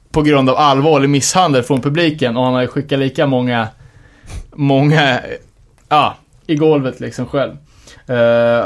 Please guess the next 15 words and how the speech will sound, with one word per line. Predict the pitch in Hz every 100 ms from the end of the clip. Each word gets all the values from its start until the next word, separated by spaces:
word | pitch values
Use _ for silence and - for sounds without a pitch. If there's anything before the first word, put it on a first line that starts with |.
| -
och, | 156 151 - -
eh, | 147 139 135 131 - -
under | 180 170 165 156 -
tre, | - 220 226 196
nej, | 185 202 190
eh, | 185 139
han | 170 190 - - - -
har | 170
suttit | 156 196 185 170
i | 170
fängelse | 208 202 220 196 196 147 -
femtiotvå | 190 170 185 - 220 196 165
gånger, | 160 160 202 127 120 - - - -
eh, | 131 131 127 127 131 - - _ -
och | - 151 151 -